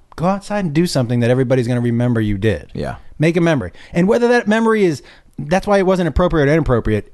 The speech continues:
Speaker 1: If you're, if ten years from now you're all laughing at it, this is a great memory. And they
Speaker 2: You
Speaker 1: were
Speaker 2: will remember. There's something in your brain, I think, that really, because I think as a benefit of being a comedian, I think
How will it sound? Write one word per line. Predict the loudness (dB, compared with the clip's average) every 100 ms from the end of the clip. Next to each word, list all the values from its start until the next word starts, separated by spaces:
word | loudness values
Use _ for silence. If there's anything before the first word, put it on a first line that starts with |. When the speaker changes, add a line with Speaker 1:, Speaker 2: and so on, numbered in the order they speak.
| -2
Speaker 1:
If | -2 2
you're, | 2 4 2
if | -2 -8
ten | -4 0
years | 2 2
from | 2
now | 2
you're | 4 4 4
all | 2
laughing | 2 0 2 2
at | 2
it, | 2 -2 -12 -4
this | -4 -2
is | -2
a |
great | 0 0 0
memory. | -2 -4 -6 -10 -12 -14 -18 -18 -2
And | 0 2
they | 2
Speaker 2:
You |
Speaker 1:
were | 2
Speaker 2:
will | 2
remember. | 0 0 -2 -2
There's | -4
something | -4 -4 -2 -2
in | 0
your | 0
brain, | 0 0 0
I |
think, | -2 -4
that | -4
really, | -2 -2 -2 -4 -8 -20 -10
because | -4 -2 -4 -8 -10
I | -6 -4
think | -4 -4 -6 -4
as | -4
a |
benefit | -2 -2 -2 -2 -2
of | -2 -6 -16 -20 -20 -20 -20 -20 -20 -16
being | -4 -2 -2
a |
comedian, | -2 -2 0 -2 -4
I | -6
think | -4 -4